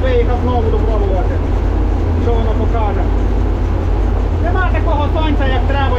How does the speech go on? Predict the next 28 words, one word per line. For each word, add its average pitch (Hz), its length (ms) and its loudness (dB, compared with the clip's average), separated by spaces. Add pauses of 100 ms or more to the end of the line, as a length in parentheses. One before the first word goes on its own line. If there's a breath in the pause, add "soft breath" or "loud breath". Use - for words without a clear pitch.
як, - 40 0 (500)
як 226 120 0
має 285 240 0
бути 285 260 0
літом, 269 360 0
щоб - 160 0
градусів 269 440 0
тридцять - 440 0 (760)
втиснуло. 269 680 2 (920)
Вночі 302 300 0
роса 294 340 0
така 294 240 0
була, 277 320 0
що... 269 80 0 (600)
Можна 139 280 0
було 185 180 0
в - 60 0
ній 190 160 0
купатися, 269 560 0 (140)
а - 20 0 (460)
за - 140 0
день - 200 0
воно 247 180 0
би 247 60 0 (560)
не 247 140 0
підсохло. - 500 0 (560)
І - 100 0
все. - 200 0